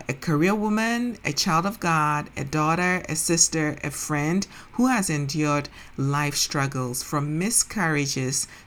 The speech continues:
to raising a child with special needs. And you get to hear about her,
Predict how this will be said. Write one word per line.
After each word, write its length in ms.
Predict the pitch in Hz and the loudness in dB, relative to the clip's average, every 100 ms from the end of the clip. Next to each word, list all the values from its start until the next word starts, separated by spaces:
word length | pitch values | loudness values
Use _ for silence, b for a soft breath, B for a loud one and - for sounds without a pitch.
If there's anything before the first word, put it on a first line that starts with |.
| - | -2
to 320 | - 147 127 | 0 2 0
raising 500 | 135 139 147 151 143 | -2 -2 -2 -4 -4
a 100 | 139 | -4
child 360 | 139 - 135 139 | -4 -2 -2 -2
with 160 | 127 135 | -4 -4
special 460 | - 135 - 135 | -2 -2 -2 -2
needs. 480 | 123 123 - - - B B B | -4 -6 -8 -6 -8 B B B
And 140 | 170 160 | 2 2
you 100 | 151 | 2
get 240 | 180 180 | 0 0
to 100 | 180 | -2
hear 260 | 175 156 151 | 0 0 0
about 400 | 143 139 131 123 B B - | -2 0 0 -2 B B -4
her, 160 | 135 | -4